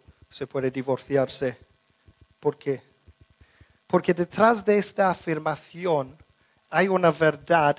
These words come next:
espiritual. Él no estaba directamente hablando del divorcio aquí. Aquí, eh, estaba algo detrás de este comentario de Jesús.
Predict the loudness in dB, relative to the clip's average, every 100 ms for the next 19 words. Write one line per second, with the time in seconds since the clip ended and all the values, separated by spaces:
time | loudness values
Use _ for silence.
0 | -4 -10 -10 -8 -8 -8 -2 2 2 0
1 | -8 _ 2 4 4 0 2 2 2 2
2 | 2 0 0 -4 -2 2 2 4 2 0
3 | -4 -6 0 0 0 -4 -6 -6 -8 -8
4 | -6 0 0 0 -2 -4 -6 0 2 4
5 | 4 2 4 0 0 -2 -2 -2 -8 _
6 | _ _ _ _ -2 -2 -2 -10 -8 -6
7 | 0 0 0 -6 -6 -8 -8 -8 -12 -14